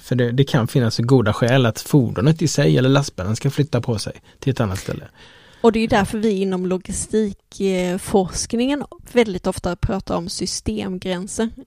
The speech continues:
Speaker 2: Eh, och det kan man säga är lite som Google Earth. Man måste bestämma hur mycket har du zoomat in, vad har du, vad har du inkluderat i din studie eller din forskning? Och också lika viktigt, vad har man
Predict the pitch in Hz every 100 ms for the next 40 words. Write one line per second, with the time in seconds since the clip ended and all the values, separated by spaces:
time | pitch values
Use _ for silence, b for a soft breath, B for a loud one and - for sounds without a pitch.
0 | - 214 196 190 185 185 208 214 214 -
1 | 214 214 247 190 180 180 185 - 180 180
2 | 185 175 180 185 214 - 233 226 202 208
3 | - 175 220 - 185 175 175 202 - B
4 | B B 240 226 185 190 - 202 180 185
5 | - 196 175 196 240 247 240 277 202 202
6 | 202 180 180 175 170 185 b b b 214
7 | 202 160 208 - 208 247 240 226 220 220
8 | - 196 185 180 180 208 - 180 180 -
9 | 175 175 190 202 190 185 180 175 170 190
10 | - - 226 320 _ _ - 233 - -
11 | - - 214 - - - 170 185 202 -
12 | 170 165 - - 170 - - 175 160 -
13 | 175 180 180 180 180